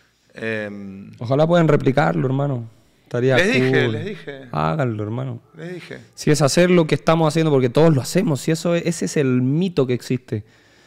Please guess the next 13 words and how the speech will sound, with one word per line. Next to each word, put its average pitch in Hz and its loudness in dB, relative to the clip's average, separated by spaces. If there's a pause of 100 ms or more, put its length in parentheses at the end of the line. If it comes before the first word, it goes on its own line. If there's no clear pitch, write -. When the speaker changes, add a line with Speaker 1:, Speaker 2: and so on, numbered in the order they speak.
(200)
Speaker 2:
que 113 -2
pareciera 131 2
que 117 0
nos 117 -2
metemos 123 0
en 123 -4
una 120 -4
cueva 156 -2
y 139 -6
hacemos 131 -8
así. 131 -8 (140)
Speaker 1:
Y 127 -10
bueno, 120 -10